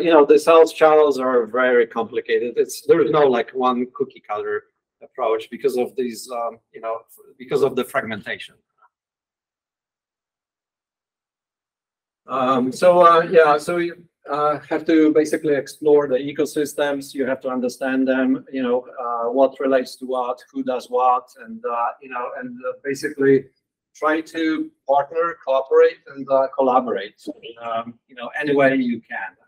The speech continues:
Um, so that's, uh, really the, the main thing for, about agriculture. It's the ecosystem, you know, being able to play the, within the ecosystem and, uh,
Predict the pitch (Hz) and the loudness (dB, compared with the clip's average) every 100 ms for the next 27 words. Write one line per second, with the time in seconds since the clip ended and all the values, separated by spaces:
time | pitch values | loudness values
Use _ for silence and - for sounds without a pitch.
0 | - 117 - - 127 120 120 120 127 123 | -20 -20 -20 -20 -16 -8 -8 -6 -6 -6
1 | - - 131 127 139 135 131 120 120 117 | -10 -2 2 2 0 -4 -4 -4 -6 -6
2 | 113 - _ _ _ _ _ - 156 175 | -6 -10 _ _ _ _ _ -4 2 4
3 | 147 131 113 110 - 123 117 117 110 110 | 4 2 0 -4 -12 -12 -6 -4 -2 0
4 | 110 110 110 110 104 - 123 117 - - | 0 -2 -8 -10 -12 -10 -10 -10 -12 -2
5 | 120 117 117 131 107 - - - _ _ | 2 2 0 -8 -12 -16 -16 -20 _ _
6 | 120 110 107 113 127 131 120 120 120 110 | _ -16 -16 -10 -2 0 2 -2 -4 -8
7 | 110 - - 110 110 110 110 110 - _ | -12 -16 -4 -2 -2 -2 -2 -2 -4 _
8 | _ 127 127 120 113 113 - 123 - - | _ -6 -4 -2 -4 -6 -6 -10 -10 -12
9 | - 120 117 107 107 - 113 110 110 | -8 -8 -8 -16 -18 -6 2 4 2